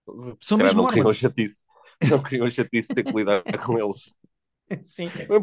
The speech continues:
Speaker 1: é
Speaker 2: percebo.
Speaker 1: possível. Mas criaram aqui uma organização nova católica e não sei o quê. Pá, são mormons. Chamem as coisas pelo
Speaker 2: Yeah.
Speaker 1: nome, pá. Aqueles gajos são mormons.
Speaker 2: Yeah.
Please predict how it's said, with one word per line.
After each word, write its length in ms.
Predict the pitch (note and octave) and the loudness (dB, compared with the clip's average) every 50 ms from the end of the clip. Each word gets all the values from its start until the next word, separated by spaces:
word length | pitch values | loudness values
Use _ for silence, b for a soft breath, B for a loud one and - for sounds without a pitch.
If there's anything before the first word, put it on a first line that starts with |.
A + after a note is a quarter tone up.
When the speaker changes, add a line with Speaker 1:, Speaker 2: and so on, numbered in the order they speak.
| - - | 0 0
Speaker 1:
é 120 | G#3+ G#3 | 0 0
Speaker 2:
percebo. 0 | |
Speaker 1:
possível. 600 | F3+ - - - - - G#3 G3 F3+ F3+ F3+ F#3+ _ b b b b b b | 0 0 -2 -4 0 0 0 0 0 -4 -8 -10 _ b b b b b b
Mas 140 | - D3 C#3+ | -2 -2 0
criaram 540 | - - E3+ E3+ F#3 F#3 F#3+ F#3+ F3+ E3+ D3+ | 0 0 2 4 4 4 4 2 2 2 0
aqui 180 | C#3 C#3 D#3+ | -2 -4 -4
uma 100 | D#3+ D3 C#3 | -2 -2 -2
organização 540 | C#3 C3 C#3 C#3 C3+ C3+ C#3 C#3 - C#3+ C3+ | -4 -4 -4 -4 -4 -6 -6 -6 -6 -6 -4
nova 300 | C3 C3 C#3 C#3 C#3 B2+ | -4 -4 -4 -4 -6 -8
católica 520 | - - G#2+ - C3 B2 B2+ C3 B2+ - A#2 | -12 -14 -12 -8 -6 -6 -4 -6 -6 -8 -8
e 20 | |
não 100 | A#2+ B2 | -8 -6
sei 120 | A#2 C#3 C3+ | -4 -4 -4
o 40 | |
quê. 120 | C#3 - E3+ | -2 -2 -2
Pá, 140 | E3+ - A#3+ | -2 -2 -2
são 140 | - G#3+ | 0 0
mormons. 400 | G#3 B3+ C#4 C#4 B3+ G3+ D3 - - C#3 C3 C3+ - | 0 0 0 -2 -2 -4 -6 -6 -8 -8 -6 -6 -4
Chamem 260 | - B3+ C#4+ D4 C4+ | -4 -4 -2 -2 -4
as 60 | A3+ | -4
coisas 220 | - G#3+ F#3 E3 D3+ | -2 -2 -2 -2 -2
pelo 140 | A2+ A#2 D3 | 0 0 0
Speaker 2:
Yeah. 20 | |
Speaker 1:
nome, 200 | D#3+ G#3+ C#4 C4 | 0 0 -4 -6
pá. 180 | - - - - _ _ _ | -8 -12 -12 -14 _ _ _
Aqueles 180 | - - B2+ C3 | -6 -6 -4 -4
gajos 140 | D3 D3+ - | -4 -4 -4
são 100 | - D3+ | -4 -4
mormons. 320 | F#3+ A#3+ A#3+ G3 G2+ | -4 -4 -6 -4 -6
Speaker 2:
Yeah. 20 | F2 | -6